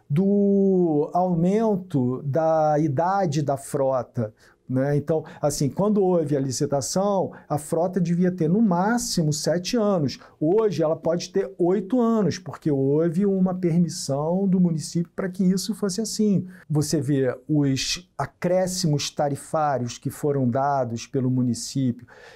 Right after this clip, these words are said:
em dois mil e dezesseis e dois mil e dezessete, quando o reajuste da tarifa deveria ter sido seis por cento e foi doze, quer dizer, deram o reajuste previsto no contrato e,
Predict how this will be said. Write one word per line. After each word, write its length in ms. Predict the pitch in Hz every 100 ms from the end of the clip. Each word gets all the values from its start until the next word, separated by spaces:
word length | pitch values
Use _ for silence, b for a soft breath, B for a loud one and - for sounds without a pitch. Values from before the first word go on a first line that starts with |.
| B
em 60 | 143
dois 180 | 139 120
mil 160 | 143
e 60 | 151
dezesseis 600 | 120 131 - - 147 131
e 40 |
dois 180 | 131 127
mil 120 | 135
e 40 | 135
dezessete, 680 | 120 123 - 139 139 123 - B B
quando 260 | - 156 151
o 20 |
reajuste 840 | 160 151 131 117 165 180 180 - 127
da 180 | 135 131
tarifa 640 | 143 127 151 170 - 135
deveria 520 | 135 131 139 135 147
ter 140 | 147 131
sido 360 | - 139 131
seis 500 | - - 175 180 180
por 180 | - 147
cento 440 | - 156 156 151
e 20 | 151
foi 240 | - 139
doze, 800 | 120 151 175 175 123 107 117 - B B
quer 80 | 131
dizer, 180 | 117 127
deram 460 | 131 165 180 147 143
o 40 |
reajuste 520 | 135 131 117 131 -
previsto 380 | 139 127 123 -
no 80 | 143
contrato 640 | 190 208 185 190 262 - B B B
e, 300 | 247 285